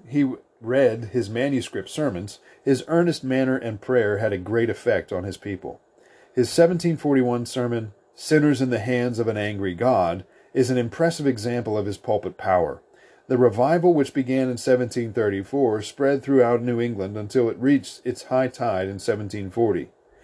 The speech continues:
George Whitfield made his appearance at, at this time in Boston, and his preaching there and throughout New England was attended with great success. When Edwards lost his pulpit in seventeen fifty, he served as an Indian missionary in seventeen fifty-eight.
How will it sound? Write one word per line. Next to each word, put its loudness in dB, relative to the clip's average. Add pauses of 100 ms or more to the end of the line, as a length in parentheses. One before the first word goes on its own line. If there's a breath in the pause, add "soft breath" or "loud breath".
(300 soft breath)
George 4
Whitfield 0
made -2
his -2
appearance -4
at, -4 (220)
at -4
this -6
time -4
in -4
Boston, -2 (280 soft breath)
and -8
his 2
preaching -2
there 0
and -8
throughout 0
New 0
England 0
was -2
attended -4
with -4
great -4
success. -6 (420 soft breath)
When 0
Edwards 2
lost 0
his -6
pulpit -2
in -12
seventeen -2
fifty, -6
he -4
served 0
as 2
an -4
Indian 0
missionary -4
in -6
seventeen -4
fifty-eight. -2